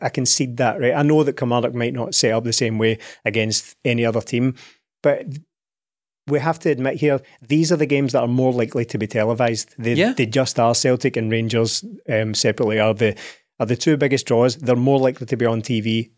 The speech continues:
Speaker 1: And that was kind of my overall point, that it's a bit crap for that to be on T V, for teams to c-, be coming out and deliberately saying that they, their intention is to spoil the game. There's nothing wrong at all with being a counter-attacking team who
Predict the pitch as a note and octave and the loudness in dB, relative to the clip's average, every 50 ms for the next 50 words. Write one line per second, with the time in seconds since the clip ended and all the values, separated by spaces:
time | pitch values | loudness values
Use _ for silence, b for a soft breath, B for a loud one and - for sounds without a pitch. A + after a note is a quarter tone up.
0 | _ - C3+ C3 C#3+ D#3 E3+ G#3 D#3+ C#3 - - D#3 D3 C3+ B2+ B2+ - D3 C3+ | _ -4 0 0 0 0 0 0 -2 -2 0 0 0 2 2 0 0 0 0 0
1 | C3 B2+ B2+ A2+ A2+ - A#2+ G#2+ A2+ C3+ D#3+ C3 A#2+ - C3 B2+ - B2 G#2+ - | 0 0 -2 -2 -2 -2 -2 -2 -2 -4 -6 -6 -6 -4 -4 -4 -4 -6 -4 -4
2 | - D#3+ - - - - - G#2+ G#2+ - - _ _ _ _ _ - A2+ G#2+ A#2 | -4 -6 -4 -8 -8 -6 -4 -4 -4 -6 -8 _ _ _ _ _ -2 0 0 -2
3 | D#3+ D#3+ - C3+ G#2 A2 A2 A2 A2 G#2+ G#2 - A2+ G#2 G2 G#2+ G#2+ G2+ - - | -2 -4 -6 -6 -4 -2 -2 -2 -2 -4 -4 -6 -6 -6 -4 -4 -6 -4 -4 -6
4 | A#2 - - D#3 D3+ C#3+ - D3 - - D3+ C3 B2 B2 A#2 A2 A2+ _ _ - | -4 0 0 0 0 0 -2 -4 -4 -4 -4 -2 0 0 0 0 -4 _ _ -4
5 | C3+ B2 B2+ C#3 C#3 C#3+ B2+ A#2 B2+ A#2+ B2+ C3+ C#3+ D3 C3+ - C3 - - G#2+ | -2 0 2 2 0 0 0 0 2 2 2 2 2 0 -2 -2 -4 -2 0 0
6 | G#2+ A2+ A2+ A2 B B B B B _ - A2 A2+ - A#3+ - B2 A2+ A2 A2 | 0 0 -2 -6 B B B B B _ 0 0 0 0 0 0 0 2 0 0
7 | - F#3 C3 A2 A2+ A2+ - - B2+ A#2 A2+ - A#2+ A2 G#2 - - A2+ - - | -2 -4 -4 -4 -4 -2 0 0 0 2 0 0 -2 -2 -4 -2 -2 -2 0 2
8 | A#2+ A2+ A2 A2 A2 G#2 A#2+ A#2 A#2+ B2+ B2+ B B B B - C3 B2 G#2+ C3+ | 2 2 2 0 -2 -2 0 0 0 0 -2 B B B B -4 -2 -2 0 2
9 | C#3 D#3 E3 D#3+ - F3+ E3+ E3 C#3 A#2 A#2+ C3 C#3+ D3 D3 - - - - - | 2 2 0 2 0 0 2 2 2 2 2 2 2 0 -4 -6 -8 -10 -8 -2
10 | - B2 B2 C3+ C#3 C3 B2+ A2+ - - A#2 A#2+ A#2 G#2+ - - C#3 C3+ C#3 - | 0 2 2 2 2 0 -2 -2 -2 -2 -2 0 -2 -4 -2 -2 -2 0 0 0
11 | - B2+ B2 A#2+ - B2+ A#2 A2+ - A#2+ A2 A2 - - A#2+ B2 B2+ A#2+ b b | 0 -2 -2 0 0 0 -2 0 -4 -6 -8 -6 -2 -2 0 0 0 -2 b b
12 | b b b _ - B2+ A#2 A2+ A2+ A2 | b b b _ -2 0 2 2 0 -2